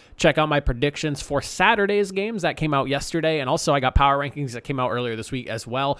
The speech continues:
so a lot of stuff for you to satisfy all your U S F L content needs. But diving right into things,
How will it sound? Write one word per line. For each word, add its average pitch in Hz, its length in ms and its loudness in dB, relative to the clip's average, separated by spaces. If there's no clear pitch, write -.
so 139 160 -2
a - 0 -
lot 139 160 -4
of 139 60 -8
stuff 139 180 -8
for - 80 -10
you 135 180 -2
to 127 300 -6
satisfy 123 540 -6
all 107 240 2
your 104 160 0
U 107 240 -2
S 98 120 -4
F - 160 -6
L 98 140 -2
content - 500 -10
needs. 95 540 -12
But 135 320 -6
diving 180 400 0
right 175 180 -2
into 165 220 -8
things, 160 420 -6